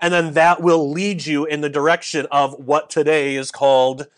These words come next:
you know, fundamentalist, dispensationist, you, you, you know, so you don't learn dispensationalism. You, you just, you just learn the Bible and it just brings you there because that's what it, that's what it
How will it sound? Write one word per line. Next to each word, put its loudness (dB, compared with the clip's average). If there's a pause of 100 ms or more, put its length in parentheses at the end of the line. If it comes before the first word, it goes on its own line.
(260)
you -8
know, -4
fundamentalist, -6
dispensationist, -8
you, -4
you, -8
you -8
know, -2
so -8
you -4
don't -2
learn 0
dispensationalism. -10 (560)
You, -6
you -4
just, -6
you -6
just -8
learn 2
the 0
Bible 4
and -2
it -6
just -8 (320)
brings -4
you -2
there 2
because -8
that's -4
what 0
it, -10
that's -6
what -2
it -8